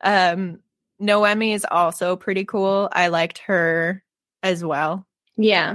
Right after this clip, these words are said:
Speaker 1: But everyone else was really weird. And
Speaker 2: Agreed.
Speaker 1: I didn't particularly care about their safety or <laughs> what
Speaker 2: Hmm.
Speaker 1: happened to them. 'cause they were <laughs> weird.
Speaker 2: That's fair.
Speaker 1: Do you have a favorite character?
Speaker 2: Um, Noemi, bar none.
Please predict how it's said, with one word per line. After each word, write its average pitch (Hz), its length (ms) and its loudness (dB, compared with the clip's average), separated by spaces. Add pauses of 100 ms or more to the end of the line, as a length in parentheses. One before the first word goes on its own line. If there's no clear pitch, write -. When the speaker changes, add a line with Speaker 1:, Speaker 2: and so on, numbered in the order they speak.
Speaker 1:
But 165 260 -2 (220)
everyone 175 440 0
else 143 300 -6
was 160 180 -6
really 143 340 -8
weird. - 420 -8 (280)
And 170 340 -4 (560)
Speaker 2:
Agreed. 190 220 0
Speaker 1:
I 165 120 2
didn't 170 440 -2
particularly 240 840 0
care 240 360 0
about 240 480 2 (240)
their 214 960 0 (220)
safety - 500 -6 (300)
or 185 580 0
<laughs> - 80 -20
what 196 160 2
Speaker 2:
Hmm. 240 60 4
Speaker 1:
happened 202 380 0
to 151 120 -6
them. 214 200 -2 (300)
'cause 196 240 0
they 175 140 0
were 208 260 0
<laughs> - 40 -20
weird. - 420 -4 (300)
Speaker 2:
That's 196 200 -4
fair. - 220 -4
Speaker 1:
Do 208 100 -2
you 185 220 2
have 220 240 0
a 233 80 -2
favorite 262 300 0
character? 349 420 -2 (380)
Speaker 2:
Um, 226 260 0
Noemi, 202 560 0
bar 165 220 -2
none. 165 400 -8